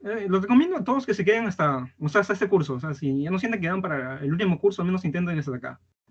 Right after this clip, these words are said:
Porque creo que hay bastantes interesados que van para la parte de visión artificial. Este curso es un, es más interesante. Bueno, también explica lo que viene a ser las redes siamesas, la función de triplete,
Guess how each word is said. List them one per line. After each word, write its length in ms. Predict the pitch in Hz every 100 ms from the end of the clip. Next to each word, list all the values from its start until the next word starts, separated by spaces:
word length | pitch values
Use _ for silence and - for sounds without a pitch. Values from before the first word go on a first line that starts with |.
| _ _ -
Porque 160 | 151
creo 200 | 196 208
que 420 | 208 180 151 135 156
hay 100 | 180
bastantes 320 | 185 202 202
interesados 400 | 165 147 185 185
que 80 | 160
van 160 | 175
para 140 | 165 143
la 40 |
parte 180 | 160 165
de 40 |
visión 200 | 139 160
artificial. 420 | 165 147 127 208 - _ _ _ _ _
Este 180 | 165 185
curso 180 | 185 190
es 60 | 175
un, 140 | 165 -
es 160 | 160 185
más 140 | 180
interesante. 420 | 160 131 131 127 _ _ _ _ _ _ _ _
Bueno, 200 | 208 180
también 180 | 190 190
explica 320 | 185 196 190
lo 140 | 170
que 80 | 151
viene 140 | 175 175
a 20 |
ser 140 | 175
las 100 | 160
redes 260 | 156 170 170
siamesas, 720 | 156 202 226 214 220 220 -
la 80 | 151
función 220 | 147 190
de 80 | 180
triplete, 560 | 151 143 220 202 226